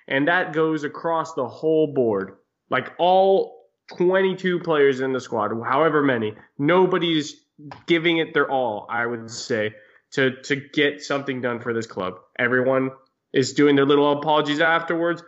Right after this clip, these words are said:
Great. Rudiger talked to the, the fans. I appreciate that. Good touch, but nothing happened during the game. It's so easy to apologize. It's so easy to do something after the game. Do something during the game. Don't just fold the cards and say, "Oh, next time."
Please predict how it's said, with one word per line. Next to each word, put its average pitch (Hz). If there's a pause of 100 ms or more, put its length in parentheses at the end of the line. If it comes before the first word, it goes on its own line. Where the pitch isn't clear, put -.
(220)
Great. 131
Rudiger 151
talked 143
to 143
the, 135 (140)
the 135
fans. 143 (160)
I 123
appreciate 151
that. 147 (420)
Good 151
touch, 151 (220)
but 139
nothing 156
happened 135
during 127
the 123
game. 110
It's 117
so 190
easy 165
to 156
apologize. 113
It's 139
so 202
easy 165
to 147
do 147
something 143
after 143
the 139
game. 151 (240)
Do 208
something 180
during 123
the 104
game. 95 (220)
Don't 170
just 151 (220)
fold 151
the 143
cards 143
and 127
say, 131
"Oh, 147
next 131
time." 101